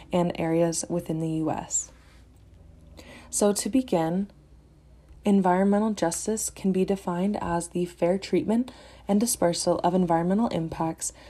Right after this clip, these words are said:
that also includes all peoples, ensuring all voices,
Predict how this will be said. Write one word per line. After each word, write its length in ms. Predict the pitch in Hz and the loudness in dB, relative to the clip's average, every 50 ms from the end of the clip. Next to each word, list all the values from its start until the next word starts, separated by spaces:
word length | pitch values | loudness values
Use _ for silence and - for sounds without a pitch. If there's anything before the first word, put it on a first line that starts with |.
| - - - | -20 -4 -2
that 140 | 208 190 | -2 2
also 300 | - - 180 180 - 226 | 4 2 2 2 2 0
includes 360 | 220 214 196 - 196 185 180 - - - | 0 0 0 0 0 0 0 0 0 2
all 160 | 180 202 214 | 2 2 2
peoples, 540 | - - - 160 151 - 160 156 160 160 - - | 0 -6 -8 -8 -6 -6 -8 -8 -8 -8 -8 -6
ensuring 400 | 170 180 175 - 185 180 175 - | -6 -6 -4 -2 -4 -4 -2 -2
all 240 | - 185 202 214 202 | 2 2 2 2 2
voices, 560 | 185 170 165 160 156 - - 170 165 - | -2 -4 -4 -4 -6 -6 -8 -8 -8 -8